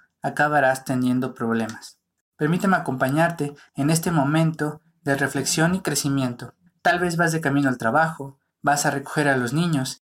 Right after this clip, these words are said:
quizás te dispones a hacer ejercicio o probablemente estás a punto de hacer algunas labores domésticas. En cualquier caso,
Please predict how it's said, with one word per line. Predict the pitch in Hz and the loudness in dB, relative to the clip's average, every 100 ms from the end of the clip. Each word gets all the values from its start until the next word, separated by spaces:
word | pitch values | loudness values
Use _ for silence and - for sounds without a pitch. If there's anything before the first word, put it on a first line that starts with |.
| _ - | _ -4
quizás | 151 - 208 | 0 2 2
te | 202 | 2
dispones | 160 151 - 180 180 | 0 -2 0 0 0
a | |
hacer | 160 175 | 0 -2
ejercicio | 165 165 135 - 190 143 131 - _ - | -2 -2 -2 0 0 0 -4 -8 _ -6
o | 135 | 0
probablemente | 143 151 156 156 160 160 135 - _ | 2 4 2 2 0 0 -6 -8 _
estás | - - 165 | -8 -2 0
a | 165 | 0
punto | 180 180 165 165 | -2 -2 -2 -2
de | 135 | -2
hacer | 147 151 | 0 0
algunas | 147 151 147 | 2 2 2
labores | 135 127 131 127 | 2 0 0 2
domésticas. | 123 123 - - - - _ _ | 0 0 -4 -12 -16 -20 _ _
En | 143 | -8
cualquier | 131 127 156 151 | -2 -2 0 0
caso, | 165 175 - 135 - | 2 0 -2 -6 -8